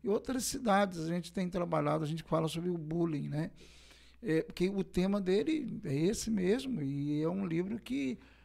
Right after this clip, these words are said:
realmente ele é, é um, uma, uma história que mexe, né? Porque ele trabalha com a questão da família, da escola, né? E com a família também. Então, ele mexe com o bullying,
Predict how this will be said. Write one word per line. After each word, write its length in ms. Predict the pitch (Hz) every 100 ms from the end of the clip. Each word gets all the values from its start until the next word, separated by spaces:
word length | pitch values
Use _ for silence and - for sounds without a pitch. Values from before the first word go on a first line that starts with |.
| -
realmente 560 | 190 185 170 165 160 214
ele 260 | 208 202
é, 240 | 185 175 160
é 80 |
um, 460 | 170 165 160 151 143
uma, 180 | 156 156 156
uma 160 | 160 160
história 560 | - - 170 190 226
que 160 | - 180
mexe, 840 | 156 147 156 160 170 180 - 151
né? 240 | 147 175 175 - - - - - -
Porque 260 | 175 -
ele 240 | 180 180 196
trabalha 440 | 175 185 165 175
com 100 | 185
a 60 | 214
questão 280 | 220 - 190
da 120 | 175
família, 560 | 190 196 185 214 330 - -
da 180 | - 151
escola, 640 | 156 - 175 175 185 262
né? 200 | 180 208 269
E 80 | - - -
com 80 | -
a 40 | 147
família 560 | 185 190 185 233 311 330 -
também. 580 | 247 311 208 165 175 - - - - - - - -
Então, 300 | 151 175 208
ele 140 | 214
mexe 760 | 180 170 180 - 240 233 226 202 -
com 320 | 185 170 170
o 40 |
bullying, 580 | 170 160 175 208 240 262